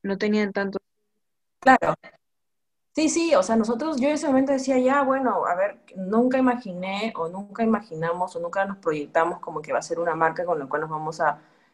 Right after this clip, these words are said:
Speaker 2: a lo, al cual le vamos a dedicar casi todo nuestro tiempo, ¿no? O sea, a la par sí que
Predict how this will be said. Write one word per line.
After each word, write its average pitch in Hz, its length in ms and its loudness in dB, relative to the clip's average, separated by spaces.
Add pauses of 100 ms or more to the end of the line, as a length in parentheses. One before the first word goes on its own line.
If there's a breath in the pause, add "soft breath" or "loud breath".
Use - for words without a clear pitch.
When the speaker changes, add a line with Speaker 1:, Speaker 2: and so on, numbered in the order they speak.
(760 soft breath)
Speaker 2:
a 165 380 4
lo, 151 240 -4
al 160 140 -6
cual 170 120 2
le 175 60 2
vamos 180 260 4
a 175 60 0
dedicar 160 400 0
casi - 280 -4
todo 160 220 0
nuestro 165 280 -6
tiempo, 170 400 0
¿no? 139 280 -2
O - 60 -10
sea, 147 140 -14
a - 40 -12
la - 140 -14
par 147 220 2
sí 165 200 -18
que 139 520 -12